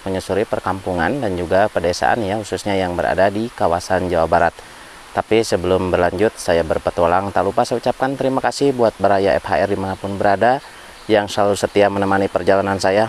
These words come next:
Mudah-mudahan Meraya F H R selalu diberikan kesehatan, panjang umur, digampangkan dalam mencari rezekinya, serta selalu ada dalam perlindungan Allah Subhanahu wa Ta'ala.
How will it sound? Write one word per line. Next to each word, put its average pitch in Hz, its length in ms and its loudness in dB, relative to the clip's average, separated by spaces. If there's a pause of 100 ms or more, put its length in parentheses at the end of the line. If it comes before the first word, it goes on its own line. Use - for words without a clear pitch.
Mudah-mudahan 98 640 -2
Meraya 87 400 0
F - 80 -4
H 76 80 0
R 95 160 0
selalu 90 240 -2
diberikan 90 320 -4
kesehatan, 95 720 -2 (520)
panjang 107 320 0
umur, 120 240 0
digampangkan 95 560 -2
dalam 95 160 0
mencari 92 400 0
rezekinya, 98 640 0
serta 92 320 -4
selalu 90 400 -2
ada 87 160 -2
dalam 90 240 -2
perlindungan 113 480 0
Allah 95 240 -4
Subhanahu 87 480 -4
wa 73 80 -2
Ta'ala. 60 240 -2